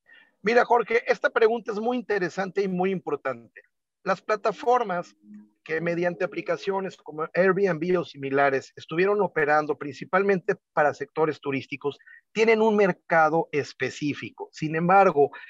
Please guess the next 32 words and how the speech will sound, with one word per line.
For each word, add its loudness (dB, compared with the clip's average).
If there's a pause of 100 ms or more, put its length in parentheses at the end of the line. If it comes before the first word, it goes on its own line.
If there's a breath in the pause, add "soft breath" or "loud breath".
(240 loud breath)
aquí 0
el 2
gobierno 4
tuvo, 2
y -8
considero 2
yo -2
que -10
acertadamente, -4
que -4
aplicar -4
ciertos -6
candados, 0
ya -2
que -6
este -8
tipo -8
de 0
aplicaciones -8
estaba -4
afectando 0 (320 loud breath)
a 0
la -2
industria 0
hotelera, 0
que -8
es -6
una -4
industria 2 (300 soft breath)
que -8
también -2
genera 0